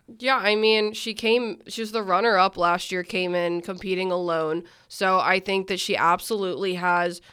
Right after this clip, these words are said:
like, made tremendous strides so far this season, even though she was already incredible last year.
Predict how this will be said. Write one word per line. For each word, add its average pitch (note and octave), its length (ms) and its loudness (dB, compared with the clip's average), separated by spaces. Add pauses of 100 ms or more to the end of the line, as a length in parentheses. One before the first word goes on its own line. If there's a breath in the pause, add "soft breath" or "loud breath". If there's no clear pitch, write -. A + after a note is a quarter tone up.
(200 soft breath)
like, F3 260 -6
made F#3+ 240 -2
tremendous F#3 560 -2
strides F3 440 0
so F3 180 -2
far E3+ 280 -2
this F3 200 -6
season, F3 260 -4
even F3 200 -2
though E3+ 100 0
she F3+ 140 -8
was F3 140 -10
already F3 460 0
incredible D#3+ 580 -4
last D3+ 340 -4
year. F3 180 -6